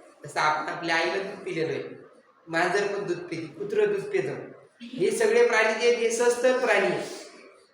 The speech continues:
बरोबर? ते त्यांच्या लेकराला काय करतात? स्तनपान करतात, दूध पाजतात, जन्म देऊन दूध पाजतात. आणि इथं काय कार्यक्रम आहे?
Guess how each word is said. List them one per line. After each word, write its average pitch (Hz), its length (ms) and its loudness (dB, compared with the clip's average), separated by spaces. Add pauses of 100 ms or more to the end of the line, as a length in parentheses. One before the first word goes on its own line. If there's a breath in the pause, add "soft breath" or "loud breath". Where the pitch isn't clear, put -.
(600)
बरोबर? 196 580 4 (180)
ते 175 40 -8
त्यांच्या 190 380 0
लेकराला 190 300 0
काय 185 180 2
करतात? 196 460 0
स्तनपान 185 540 2
करतात, - 400 -2
दूध 190 140 -6
पाजतात, - 640 -2 (680)
जन्म 160 260 2
देऊन 208 320 4
दूध 208 220 2
पाजतात. 147 440 0
आणि 160 140 -8
इथं - 160 0
काय 214 180 4
कार्यक्रम 214 360 4
आहे? 208 180 4